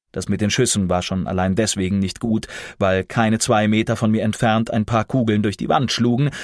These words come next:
um knapp über meinem linken Knöchel am Saum meiner Jeans zu zupfen.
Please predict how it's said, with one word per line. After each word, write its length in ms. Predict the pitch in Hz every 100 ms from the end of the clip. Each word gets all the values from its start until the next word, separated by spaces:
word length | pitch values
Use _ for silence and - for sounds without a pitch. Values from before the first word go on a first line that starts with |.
| -
um 180 | - 117
knapp 400 | - 156 180 - -
über 220 | 143 139
meinem 220 | 127 120
linken 340 | 135 175 131
Knöchel 440 | - 123 117 127 117
am 160 | 117 113
Saum 400 | 98 107 107 107
meiner 260 | 107 123 139
Jeans 440 | 135 117 82 -
zu 140 | -
zupfen. 580 | 73 - - - 73 64